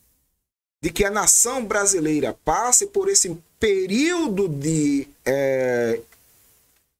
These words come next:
purificação, os cristãos brasileiros passem por esse período de purificação, quem somos nós para lutar contra a vontade de Deus?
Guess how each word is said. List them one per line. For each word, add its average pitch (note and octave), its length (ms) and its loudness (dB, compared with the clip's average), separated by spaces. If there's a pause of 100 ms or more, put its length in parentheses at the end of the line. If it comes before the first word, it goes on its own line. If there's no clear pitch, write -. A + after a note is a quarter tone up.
(960)
purificação, A#3+ 1120 -2 (720)
os - 160 2
cristãos A3+ 600 0
brasileiros F3 840 -2
passem D#3 340 -2
por E3 160 -4
esse E3 160 0
período F3+ 440 -4
de E3 100 -4
purificação, E3 880 -2 (1120)
quem C#4 160 0
somos B3+ 540 0
nós G#3 680 -6 (220)
para F#3+ 240 0
lutar A3 960 -4 (180)
contra A3+ 560 -4
a D3+ 120 0
vontade C#3+ 580 -4
de C3+ 160 -6
Deus? A#2+ 640 -8